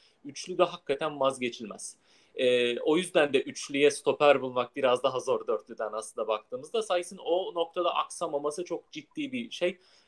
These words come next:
Ee, ekonomik koşullar altında getirilirse, e, iyi bir iş olur.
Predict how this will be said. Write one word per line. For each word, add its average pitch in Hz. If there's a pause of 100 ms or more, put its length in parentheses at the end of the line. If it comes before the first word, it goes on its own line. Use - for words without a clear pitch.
(100)
Ee, 139 (440)
ekonomik 147
koşullar 151
altında 135
getirilirse, 139
e, 131
iyi 135
bir 156
iş -
olur. -